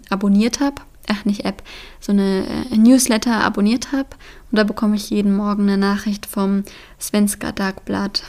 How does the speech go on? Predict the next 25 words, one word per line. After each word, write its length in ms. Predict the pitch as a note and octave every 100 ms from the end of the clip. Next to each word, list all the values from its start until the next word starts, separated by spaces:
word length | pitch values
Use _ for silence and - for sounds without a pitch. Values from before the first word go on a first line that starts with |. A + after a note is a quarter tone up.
| -
mit 180 | A#3 G#3
den, 240 | G#3 G3+
äh, 220 | G3 G3+ G3
neuesten 580 | F#3+ F#3+ - G3+ F#3+ G3 - - - -
News 340 | A#3 D4 D#4+
und 160 | C4+ B3+
so. 260 | A#3+ A#3+ A3+
Und 200 | G3+ G3
dann 160 | G3
habe 100 | G3
ich 140 | G3+ -
jeden 180 | A#3
Tag 200 | G3+ A3+ C4
ein 80 |
bisschen 280 | G3 G3+ -
was 140 | - -
auf 100 | -
Schwedisch 380 | - - G#3+
zu 120 | - G#3+
lesen. 320 | G#3+ A3 G#3+ - - - -
Genau, 220 | - C#4 G#3+ -
so 100 | A3
viel 140 | A3+
dazu. 360 | G#3 G3+ G#3+ A3+ - - - -
Dann, 360 | B3 B3 C4